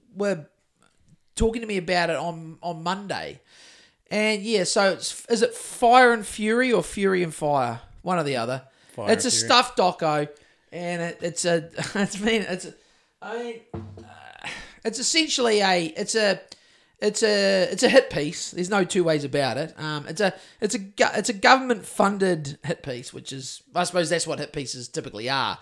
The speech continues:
Speaker 1: I
Speaker 2: And
Speaker 1: mean,
Speaker 2: that's what any media in New
Speaker 1: I
Speaker 2: Zealand
Speaker 1: have
Speaker 2: typically
Speaker 1: seen,
Speaker 2: is.
Speaker 1: I have just to, just to work through a few of the numbers and a bit of the backstory. Um,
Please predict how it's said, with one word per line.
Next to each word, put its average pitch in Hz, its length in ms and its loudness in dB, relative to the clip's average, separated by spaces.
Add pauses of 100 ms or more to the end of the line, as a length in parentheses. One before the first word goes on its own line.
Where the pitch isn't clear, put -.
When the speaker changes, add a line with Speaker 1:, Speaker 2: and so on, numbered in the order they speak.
(280)
Speaker 1:
I - 60 2
Speaker 2:
And 196 80 6
Speaker 1:
mean, 151 80 6
Speaker 2:
that's - 140 0
what 139 180 2
any 139 260 0
media 113 440 -4
in 101 60 -8
New 247 60 6
Speaker 1:
I 254 80 8
Speaker 2:
Zealand 285 140 2
Speaker 1:
have 311 140 2
Speaker 2:
typically 285 240 0
Speaker 1:
seen, 269 100 0
Speaker 2:
is. 233 180 -8
Speaker 1:
I 226 140 4
have 233 260 4
just - 280 -2
to, 202 340 0
just 226 240 0
to 226 60 0
work 202 280 2
through 208 320 4
a 175 60 0
few 202 300 2
of 175 60 4
the 165 80 0
numbers 190 500 2
and 170 120 -2
a 156 40 -2
bit 180 180 -2
of 170 100 0
the 156 60 -4
backstory. 160 880 0
Um, 151 320 -6